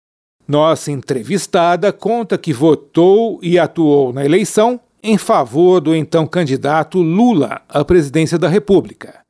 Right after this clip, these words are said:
Quando manifestou essa opção a seus pais e irmão, optantes pelo voto no candidato Jair Bolsonaro, a reação não foi boa.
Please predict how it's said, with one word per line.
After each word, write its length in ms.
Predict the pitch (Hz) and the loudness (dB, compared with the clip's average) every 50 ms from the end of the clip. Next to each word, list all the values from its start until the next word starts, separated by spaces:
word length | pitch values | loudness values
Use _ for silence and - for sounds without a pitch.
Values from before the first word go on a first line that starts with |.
| _ _ _ _ _ _ _ | _ _ _ _ _ _ _
Quando 480 | - 220 226 233 247 247 240 202 233 233 | 0 0 2 2 2 0 0 0 0 2
manifestou 760 | 208 208 214 214 202 165 - 208 175 - - - 190 190 190 | 2 2 4 2 2 2 2 2 0 0 0 2 2 4 4
essa 200 | 185 165 - 196 | 4 2 2 0
opção 400 | 190 139 - - - 180 175 175 | -2 -2 -4 -4 -4 -2 0 0
a 60 | 170 135 | -2 -2
seus 300 | - - 165 143 - - | 0 0 0 0 0 -4
pais 600 | - - 160 151 147 143 131 107 - - - - | -6 -2 -2 0 0 -2 -4 -6 -10 -16 -18 -10
e 120 | - 170 214 | -6 -4 -2
irmão, 500 | 240 214 208 160 156 156 180 202 214 208 _ _ _ _ _ _ | -2 0 0 0 2 0 0 -2 -6 -10 _ _ _ _ _ _
optantes 640 | - - - - _ _ 196 190 180 156 - - - | -2 -2 -2 -2 _ _ 0 0 2 0 -4 -6 -4
pelo 240 | - 170 165 151 | 0 2 2 2
voto 560 | 117 95 120 135 131 123 - - - - - _ _ _ | 2 0 -2 -2 -2 -4 -6 -10 -12 -14 -14 _ _ _
no 100 | 131 123 | -12 -8
candidato 680 | - - 151 147 - 123 117 110 143 139 120 - 135 | -4 -2 -2 -2 -2 -4 -4 -2 -2 -2 -2 -4 -6
Jair 280 | 107 - 127 113 110 107 | -8 -6 -6 -6 -6 -4
Bolsonaro, 760 | 107 135 151 - - 240 240 208 180 175 180 185 202 226 208 - _ _ _ _ _ _ _ _ | -2 -2 -2 0 0 0 0 2 0 0 0 -2 -2 -6 -6 -10 _ _ _ _ _ _ _ _
a 180 | - 170 180 | -4 -2 -2
reação 840 | 139 117 135 135 131 123 117 123 - - - 156 147 156 180 208 269 - _ _ _ | 0 0 0 -2 -2 -4 -6 -8 -10 -6 -4 -2 -2 0 -2 -4 -8 -14 _ _ _
não 300 | 156 160 170 175 170 170 | -2 0 2 2 2 0
foi 260 | - - 175 196 214 | 0 0 0 0 2
boa. 440 | 233 226 180 165 160 135 113 98 | 2 2 4 4 4 2 2 -2